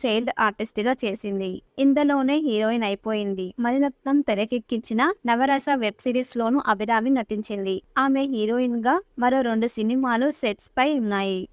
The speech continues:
ఇక సోషల్ మీడియాలో ఈ బ్యూటీకి మంచి ఫాలోయింగ్ ఉంది. ఈమెకి సోషల్ మీడియాలో వన్ పాయింట్ టూ మిలియన్ ఫాలోవర్స్ ఉన్నారు. తన ఫోటోలు, సినిమా అప్డేట్స్ నెట్టింట షేర్ చేస్తూ ఉంటుంది ఈ బ్యూటీ. తెలుగు నాట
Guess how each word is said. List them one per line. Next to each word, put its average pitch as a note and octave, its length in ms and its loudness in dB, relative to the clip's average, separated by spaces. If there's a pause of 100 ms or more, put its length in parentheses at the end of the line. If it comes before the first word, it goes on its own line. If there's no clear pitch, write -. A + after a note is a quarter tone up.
(200)
ఇక C#4 140 0 (100)
సోషల్ C4 440 0
మీడియాలో A#3 420 2 (180)
ఈ - 20 0 (120)
బ్యూటీకి A3 420 -2 (120)
మంచి A3 300 -4
ఫాలోయింగ్ A3 540 0
ఉంది. F#3+ 220 -2 (260)
ఈమెకి C#4+ 320 2 (100)
సోషల్ C4 420 0
మీడియాలో A#3+ 400 0 (100)
వన్ G#3 240 0
పాయింట్ C#4 280 0
టూ A#3+ 60 -2 (120)
మిలియన్ A#3+ 380 2
ఫాలోవర్స్ G#3 540 0
ఉన్నారు. G3 300 0 (240)
తన C#4+ 120 4 (100)
ఫోటోలు, B3+ 440 2 (120)
సినిమా A#3 320 2 (100)
అప్డేట్స్ A3+ 500 -2
నెట్టింట A3+ 340 0 (120)
షేర్ G#3+ 300 0
చేస్తూ A#3 280 -2 (140)
ఉంటుంది G#3+ 360 -2 (120)
ఈ A3+ 40 2 (100)
బ్యూటీ. G3 300 -2 (1000)
తెలుగు C4 400 2
నాట A3+ 320 0